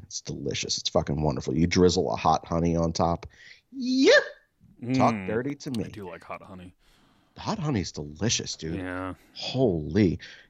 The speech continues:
Speaker 1: C-, can I tell you, I didn't have hot honey until last year for the first time in my life.
Speaker 2: Really?
Speaker 1: Yeah,
Speaker 2: I've only had it
Speaker 1: so
Speaker 2: within the last couple of years, but, uh,
Speaker 1: So
Speaker 2: yeah.
Speaker 1: maybe I, it might be, like, a newer phenomenon. I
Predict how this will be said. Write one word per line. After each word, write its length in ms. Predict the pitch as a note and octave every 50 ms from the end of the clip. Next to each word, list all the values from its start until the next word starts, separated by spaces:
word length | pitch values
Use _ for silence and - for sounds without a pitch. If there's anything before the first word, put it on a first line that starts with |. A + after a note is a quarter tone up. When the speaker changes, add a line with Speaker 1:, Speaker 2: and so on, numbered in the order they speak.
| _ -
Speaker 1:
C-, 100 | - -
can 160 | - - -
I 80 | C#3 -
tell 200 | - - D#3 E3
you, 200 | G3 G#3+ - - -
I 160 | - G2 B2+ F3+
didn't 220 | F3+ G3+ E3+ D3+
have 120 | C3 C3+ B2+
hot 180 | C3 C3+ A#2+
honey 220 | G#2 G#2+ B2 B2+ G2+
until 240 | E2+ D#2+ - F2 E2
last 300 | D#2+ D#2+ F2+ F2+ - -
year 140 | G2 G#2 D#2
for 120 | - -
the 60 | D#2+
first 220 | - - E2+ E2 -
time 100 | F#2 E2+
in 60 | E2
my 100 | E2 D#2+
life. 220 | D#2+ F#2+ G2 G2 B2+
Speaker 2:
Really? 280 | E3+ A#3+ C4 A2+ E2+ - _ _ _ _ _ _ _ _ _ _ _ -
Speaker 1:
Yeah, 100 | - G2
Speaker 2:
I've 60 | A2+
only 160 | F#4+ A4+ A#4 -
had 120 | F#3+ C4
it 60 | C#4+
Speaker 1:
so 20 | C#4
Speaker 2:
within 220 | G#3+ - - G#3+
the 60 | F#3
last 280 | D#3+ D#3 D3 C#3 - -
couple 280 | - - E3+ - C#3+
of 60 | B2 G#2
years, 360 | F#2 E2+ D#2 D2+ D2+ - - -
but, 220 | G2+ E2+ D#2+ -
uh, 280 | G2 F2+ E2+ E2 E2 E2 - _ _ _ _ _ _ -
Speaker 1:
So 140 | - - -
Speaker 2:
yeah. 80 | B2 B2
Speaker 1:
maybe 140 | A2+ F#2+ -
I, 160 | - A#2 C3 B2+ _ -
it 140 | B2 -
might 260 | B2 A#2+ C3+ E3+ - G2+
be, 180 | F#2+ G#2 G#2+ A#2+
like, 180 | A#2+ A2+ G#2
a 40 | A#2+
newer 260 | G#2+ G2+ G#2 G#2+ A2 A2
phenomenon. 460 | - - A2 G#2+ G#2+ G#2+ A2 G#2+
I 40 | G2+